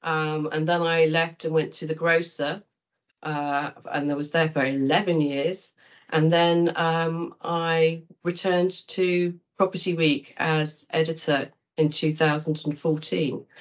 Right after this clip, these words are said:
After about eight years, and as you know, um, Simon Creasy, my husband, also worked at Property Week.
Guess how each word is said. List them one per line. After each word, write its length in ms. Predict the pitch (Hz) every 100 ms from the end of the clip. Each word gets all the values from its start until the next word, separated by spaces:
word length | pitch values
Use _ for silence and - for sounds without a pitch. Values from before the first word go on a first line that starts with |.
| - - - _ -
After 460 | - 214 208 -
about 280 | 170 165 160
eight 220 | 170 170
years, 520 | 147 151 156 196 - - _ _ _ _ _ _
and 100 | -
as 160 | 170 160
you 80 | 165
know, 380 | 156 156 151 147 -
um, 480 | 147 143 143 139 139 _
Simon 440 | - 190 170 160 156
Creasy, 380 | 165 156 -
my 140 | 151 147
husband, 380 | 151 151 156 147
also 460 | 170 175 160 139
worked 320 | 135 131 -
at 100 | -
Property 460 | - 147 - - 127
Week. 340 | 98 120 -